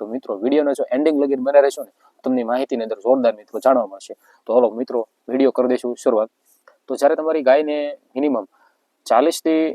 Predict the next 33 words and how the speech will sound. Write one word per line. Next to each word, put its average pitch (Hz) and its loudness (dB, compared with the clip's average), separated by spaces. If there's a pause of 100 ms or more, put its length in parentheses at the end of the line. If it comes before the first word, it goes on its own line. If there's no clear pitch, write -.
(280)
સાઠ 143 2 (960)
જેટલું 143 -2
મિત્રો 143 -4
આપણે 135 2 (380)
માર્જિન 127 2
રાખતા 113 0
હોય 95 -8
છે, - -20 (1080)
ચાલીસથી 127 -4
સાઠ 123 0
કિલો 110 -6
જેટલું 113 -8
આપણે 131 -6 (200)
ગાયને 127 0
ભેંસને 113 -10 (240)
માર્જિન 120 0
રાખતા 107 -2
હોય 98 -10
છે, 110 -18 (460)
તો 117 -4 (120)
ચાલીસ 147 4
ટકા 165 2
મિત્રો 160 -4
શું 151 -12
છે 139 -4
તમારે 139 2 (1120)
લીલું 139 4
ઘાસ 117 -4
નાખવાનું 104 -10
હોય 92 -14
છે, 285 -20 (640)
ચાલીસ 127 2
ટકા 104 -10